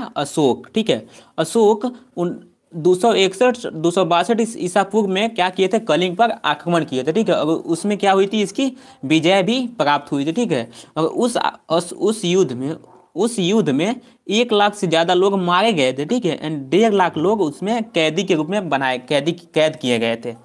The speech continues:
कैदी के रूप में उसको बनाया गया था, ठीक ना, कैद किया गया था, जेलों में कैद किया गया था, ठीक है।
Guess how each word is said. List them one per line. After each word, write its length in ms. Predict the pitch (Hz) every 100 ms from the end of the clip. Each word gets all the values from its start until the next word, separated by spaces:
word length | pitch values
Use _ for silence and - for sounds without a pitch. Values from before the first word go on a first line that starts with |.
| - _ -
कैदी 280 | 151 160 202
के 80 | 208
रूप 140 | 190
में 60 | 190
उसको 320 | 175 220 226 226 _ _ _ _ _ _ _ _ -
बनाया 360 | 139 139 143 131
गया 140 | 127
था, 40 |
ठीक 140 | 156 208
ना, 80 | 175
कैद 280 | 165 175
किया 220 | 165 156 143
गया 160 | 143
था, 140 | 143 180
जेलों 320 | 131 127 139
में 160 | 160
कैद 220 | 156 123 113
किया 160 | 117
गया 160 | 107 110
था, 60 |
ठीक 200 | 120 -
है। 160 | 131 104